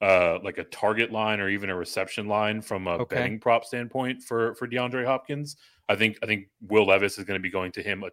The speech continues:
Speaker 1: ton, but this matchup against Jalen Ramsey is insane. Like, Ramsey came back in week eight, week nine, and, like,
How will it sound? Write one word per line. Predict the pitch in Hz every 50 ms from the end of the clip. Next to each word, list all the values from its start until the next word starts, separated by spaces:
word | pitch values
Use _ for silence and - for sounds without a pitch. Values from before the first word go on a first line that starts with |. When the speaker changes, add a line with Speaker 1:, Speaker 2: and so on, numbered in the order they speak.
| _
Speaker 1:
ton, | - - 127 117 110 101 95 92 87 - _ _ _ _ _ _ _ _ -
but | - -
this | 156 175 -
matchup | 127 139 147 - 151 110
against | 110 98 104 98 90 -
Jalen | 104 104 101 98 90
Ramsey | 92 92 95 98 92 90 90 87 85 85 -
is | 104 104 98 92 87 78 - - - _ _ _ _ _ _ _ _ _
insane. | - 131 135 127 110 - - 107 95 92 80 80 78 78 _ _ _ _ _ _ -
Like, | 98 98
Ramsey | 120 123 120 123 127
came | 123 131 120 113
back | 113 110 110 113 -
in | 113 104 101 101 98
week | 95 101 107 104 - - - - - -
eight, | 113 113 117 135 - - _ -
week | 120 120 113
nine, | 113 101 104 104 110 120 123 143 147 _ _ _ _ _ _ _
and, | - 113 117 110
like, | 104 101 -